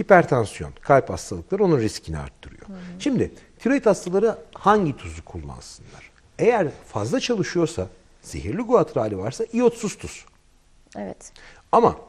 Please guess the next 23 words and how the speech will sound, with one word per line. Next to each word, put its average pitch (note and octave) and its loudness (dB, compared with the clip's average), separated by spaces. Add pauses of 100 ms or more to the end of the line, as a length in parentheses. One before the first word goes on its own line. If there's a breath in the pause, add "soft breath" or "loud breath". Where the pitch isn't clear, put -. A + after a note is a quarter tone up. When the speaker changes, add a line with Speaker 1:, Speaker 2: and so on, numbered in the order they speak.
(1120 soft breath)
Speaker 1:
normal E3+ 6
çalışıyor, E3 2 (340)
hiçbir - -12
sıkıntı F3+ 0
yok, - 0
nodülü D3+ 4
var A2+ 4
ya E3+ 6
da A3+ 4
Hashimoto A3 2 (260)
ama A3 0
dışarıdan A#3+ 2
destek B3 6
tedavisi A#2+ 6
alıyor, E2+ 0
ilaç G3 8
tedavisi F2 0
alıyor. D#2+ -4
İyotlu A#3+ 2
tuz - -10
kullanabilir D3+ 2
bu D2+ -4
hastalar. - -16